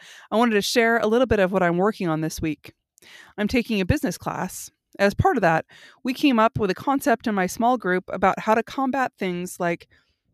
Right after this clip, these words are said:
being afraid to launch your own program or being anxious about your ideas coming out into public view. Stuff coming out on the internet is, it can be very scary.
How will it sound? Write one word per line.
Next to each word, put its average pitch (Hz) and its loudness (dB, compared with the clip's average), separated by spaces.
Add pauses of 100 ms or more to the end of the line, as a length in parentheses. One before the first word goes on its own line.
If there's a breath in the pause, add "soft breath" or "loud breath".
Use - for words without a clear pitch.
(220)
being 233 -4
afraid 240 -2
to 247 -8
launch 214 0
your 202 -2
own 214 -2
program 226 -2 (120)
or 165 -2 (320 soft breath)
being 170 -4
anxious 226 -4
about 165 -2
your 180 0
ideas 170 -2
coming 180 -4
out 165 -2
into 175 -8
public 175 -8
view. 196 -6 (480)
Stuff - -6
coming - -2
out 208 -2
on 202 -2
the 202 -2
internet 202 -4
is, 190 -8
it 208 -6
can 202 -6
be 214 -4
very 208 -4
scary. - -12